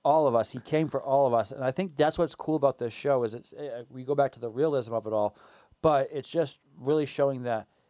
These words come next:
as messed up as we think we are, and we read scripture and how together sometimes we think that Paul or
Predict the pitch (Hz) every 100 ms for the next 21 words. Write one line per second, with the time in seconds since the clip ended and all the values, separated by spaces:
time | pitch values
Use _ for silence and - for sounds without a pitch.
0 | _ _ _ 131 117 131 147 170 - 196
1 | 151 127 131 151 - 147 - 131 143 151
2 | 151 156 _ _ _ _ - 131 117 139
3 | 160 - - 147 - 160 135 123 123 107
4 | - - 113 104 117 131 131 135 135 127
5 | 127 127 117 107 127 123 113 90 - 71
6 | _ - - 117 120 123 120 104 87